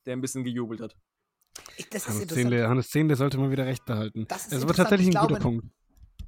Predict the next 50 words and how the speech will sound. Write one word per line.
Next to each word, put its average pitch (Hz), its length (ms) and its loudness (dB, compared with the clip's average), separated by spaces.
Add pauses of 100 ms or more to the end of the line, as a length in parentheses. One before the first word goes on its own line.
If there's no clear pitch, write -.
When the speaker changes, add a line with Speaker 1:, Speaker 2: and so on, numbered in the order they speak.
(340)
Speaker 2:
Da 156 140 -10
kann 190 160 -14
ich 185 100 -12
da 202 100 -8
kurz 175 200 -10
ein-, 170 400 -12
ähm, 127 680 -16
äh, 120 400 -18
grätschen, 123 320 -14
weil 143 100 -12
ich - 80 -20
glaube, 170 220 -4
dass 156 160 -12
Gi-, 165 140 -12
äh, 135 340 -8
Dimirovic 151 400 -8
das 127 100 -16
Problem 135 260 -12
ist 120 120 -12
vom 120 100 -14
Stuttgart. - 380 -18 (440)
Ich - 60 -20
glaube 151 200 0
nicht, 160 140 -4
dass 151 140 -6
er 131 60 -8
der 131 100 -6
richtige 127 280 -10
Spieler 131 280 -8
ist, 156 220 -10
weil, 139 260 -6
und 156 140 -8
da 156 60 -4
gibt's, 170 320 -12
da 143 80 -8
habe 160 120 -6
ich 139 100 -14
einfach 151 140 -12
eine, 139 100 -12
ein - 200 -20
paar, 131 280 -8 (300)
einen 143 140 -12
interessanten 156 720 -4
Tweet 170 260 -10
von 131 340 -10
Niklas 135 300 -10
Levinson 131 360 -12
darüber 107 260 -10
gelesen, 110 380 -14
dass - 200 -16